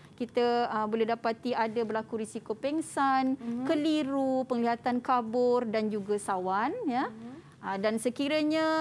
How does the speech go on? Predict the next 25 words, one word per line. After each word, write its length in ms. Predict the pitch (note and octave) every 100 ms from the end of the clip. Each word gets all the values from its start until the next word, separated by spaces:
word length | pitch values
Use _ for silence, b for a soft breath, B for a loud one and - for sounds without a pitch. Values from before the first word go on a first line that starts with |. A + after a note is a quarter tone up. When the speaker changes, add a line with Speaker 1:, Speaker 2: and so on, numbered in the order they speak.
| D#4 -
Speaker 1:
ah, 420 | A3 G#3+ A3 G#3+
hyperglycemia, 1200 | A3 C#4+ D#4+ - D#4+ D#4 C4 B3 A#3+ B3+ C4 C#4+ G4+ B4+ B B
iaitu 320 | G#3+ G3+ C4 B3+
gula 400 | A3 A3+ C4 D4
tinggi 320 | B3+ B3 A3+ A#3
dalam 320 | G#3+ G#3+ G#3+
darah 400 | A3+ C4 C#4 C#4
akan 280 | A3 A#3 A#3
me-, 360 | A3+ A3 A3 G#3
mengundang, 640 | G#3+ A3 A#3+ C#4 C4+ A#3+
ya, 160 | G#3+ E4
kegagalan 640 | B3+ A3 A3+ A#3+ B3 A#3+
buah 240 | G#3+ G#3 G#3
pinggang, 640 | A#3+ C4+ C4 C4+ C4 C4
Speaker 2:
Mhm. 240 | A#3 A#3 B3
Speaker 1:
masalah 480 | A3 A#3+ G#3+ G#3
mata, 720 | G#3 C4 C#4+ - C4+ C4 B3+ C4 B B
penyakit 440 | A3 A#3+ B3+ C4+
jantung 680 | G#3+ A#3 A#3+ A#3+ A#3+ A#3 A#3
dan 200 | G#3+ A3
juga 280 | G#3+ G#3 A3+
mungkin 440 | A3 A#3+ A#3+ C4
berlaku 440 | A3+ G#3+ A3 - C#4+
pemotongan 640 | C4+ A#3 A3+ A#3 A3+ G#3+
anggota. 540 | G#3 G3+ G3 G3+ -